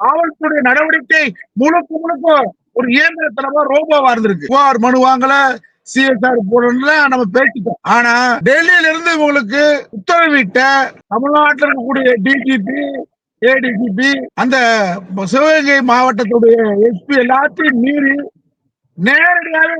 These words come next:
டி எஸ் பி கிட்ட சொல்லி இந்த தனிப்படை நேர அஜித்தை மட்டும் நோக்கி போனதுக்கான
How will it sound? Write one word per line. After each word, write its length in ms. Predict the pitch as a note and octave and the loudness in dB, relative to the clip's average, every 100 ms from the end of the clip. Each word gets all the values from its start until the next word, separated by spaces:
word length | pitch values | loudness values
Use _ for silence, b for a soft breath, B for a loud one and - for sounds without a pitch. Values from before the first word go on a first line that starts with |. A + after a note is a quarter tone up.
| C#4+ | -8
டி 100 | D4+ | -8
எஸ் 120 | B3 C4+ | -8 -10
பி 60 | |
கிட்ட 200 | C4+ B3+ G3+ A#3+ | -8 -6 -2 0
சொல்லி 360 | B3+ C#4 D4+ D4+ D3 D3 C4+ | 0 2 2 2 -2 -8 -4
இந்த 180 | D4+ A#3+ - | -2 -2 -4
தனிப்படை 540 | C#4 F4 - D4+ D4 C#4 G3+ - _ _ - | -2 -2 0 0 0 0 -4 -12 _ _ -4
நேர 380 | A#3+ D#4+ F4 F4 - | 0 2 2 0 -2
அஜித்தை 420 | F4 E4+ E4 E4+ D#4 | -4 -6 -8 -6 -6
மட்டும் 380 | D#4+ - F4 C#4+ | -8 -14 -10 -2
நோக்கி 320 | C#4+ A#3+ C#4+ A#3 G3+ | 0 0 -2 -4 -4
போனதுக்கான 640 | A#3+ C4 A#3+ A3+ A#3+ C#4+ | -2 0 0 0 -2 -2